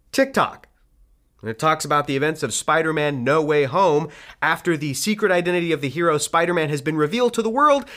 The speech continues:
but then it's erased. You know what time it is. The latest Sony film, Morbius, is up next as it intersects with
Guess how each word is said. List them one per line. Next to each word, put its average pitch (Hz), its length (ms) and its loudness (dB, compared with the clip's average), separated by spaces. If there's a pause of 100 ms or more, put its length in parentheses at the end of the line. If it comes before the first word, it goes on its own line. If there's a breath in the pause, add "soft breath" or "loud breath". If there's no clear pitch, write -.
(160 loud breath)
but 190 200 -4
then 254 160 4
it's 277 200 0
erased. - 500 -2 (160)
You 135 160 2
know 196 140 6
what 220 160 6
time 240 280 4
it 202 100 6
is. 165 360 6
The 151 160 2
latest 220 520 4
Sony 208 500 4
film, 160 500 2
Morbius, 143 960 2 (100)
is 131 200 0
up 123 160 0
next 113 400 -4
as 139 180 2
it 135 220 -4
intersects 208 680 -2
with 165 220 -2